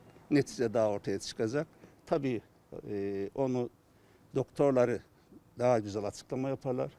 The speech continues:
Yanlış bir şey söylemek istemiyorum. Sadece söylemek istediğim, kendisi konuşuyor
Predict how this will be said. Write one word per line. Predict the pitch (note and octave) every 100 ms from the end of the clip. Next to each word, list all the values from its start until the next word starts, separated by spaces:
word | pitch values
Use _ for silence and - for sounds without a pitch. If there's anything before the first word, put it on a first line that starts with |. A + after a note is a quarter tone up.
| -
Yanlış | C3 C3 B2+
bir | -
şey | B2
söylemek | - A2 G#2 G2+
istemiyorum. | G2+ - C3+ C3 B2 C3 - - -
Sadece | - C#3+ B2 A#2+ A2
söylemek | - G#2+ A#2+ -
istediğim, | - - A2+ A#2 E3 - - - - - -
kendisi | C#3 A#2+ A2 C3 A#2
konuşuyor | - A#2+ - - B2+ C#3+